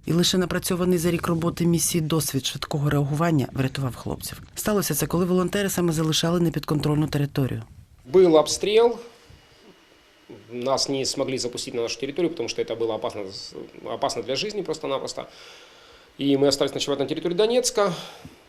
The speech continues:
Speaker 2: В принципе, там приняли нас нормально.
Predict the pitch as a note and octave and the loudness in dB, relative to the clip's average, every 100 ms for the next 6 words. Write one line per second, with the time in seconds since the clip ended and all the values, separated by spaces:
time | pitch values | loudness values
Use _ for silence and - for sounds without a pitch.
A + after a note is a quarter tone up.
0 | _ - _ _ _ _ - - D#3+ D#3 | _ -20 _ _ _ _ -12 2 4 4
1 | - - A#2+ G#2+ F#2+ - - _ _ _ | 0 -2 -2 -4 -8 -16 -20 _ _ _
2 | - D3+ D3 A2 A#2 - B2 C3+ F3+ G3 | -2 0 0 0 -4 -2 -2 2 4 6
3 | F#3+ F3+ | 4 0